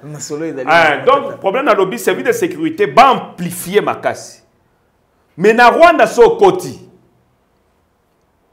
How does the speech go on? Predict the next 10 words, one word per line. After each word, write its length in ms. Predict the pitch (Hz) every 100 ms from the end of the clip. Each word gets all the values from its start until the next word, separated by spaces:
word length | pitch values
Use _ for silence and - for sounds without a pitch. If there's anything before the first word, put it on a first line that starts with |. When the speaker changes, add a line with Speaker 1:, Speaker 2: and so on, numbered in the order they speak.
| _
Speaker 2:
On 180 | 214 240
te 160 | 247
demande 280 | 247 247 285
jamais 240 | 226 226 247
un 80 |
document, 380 | 214 185 208 220
ko 100 | 196
tambola 360 | - 254 240 190
ndenge 240 | 202 214
olingi. 560 | 196 160 143 151 147